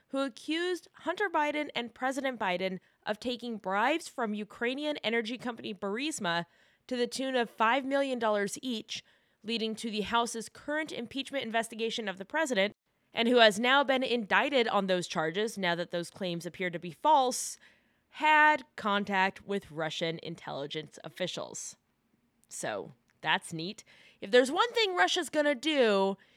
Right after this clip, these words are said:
it's murder their opposition and muck around in American elections. Prosecutors say Smirnov admitted last week that, quote, "officials associated with Russian intelligence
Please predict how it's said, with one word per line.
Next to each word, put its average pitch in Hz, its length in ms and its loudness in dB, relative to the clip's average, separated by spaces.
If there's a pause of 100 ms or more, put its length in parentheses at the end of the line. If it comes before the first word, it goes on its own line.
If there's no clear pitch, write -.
(120)
it's 196 320 0
murder 254 520 2
their 311 200 4
opposition 254 920 2
and 165 520 -6
muck 220 180 -2
around 220 480 0
in 175 140 -8
American 180 480 -2
elections. - 640 -6 (1000)
Prosecutors 262 600 0
say 254 180 2
Smirnov 240 560 0
admitted 226 480 -2
last 254 380 0
week 233 320 -8
that, 190 200 -4
quote, 214 280 -4 (240)
"officials 330 580 -2
associated 254 760 -2
with 208 180 -2
Russian 202 440 -4
intelligence 214 760 -2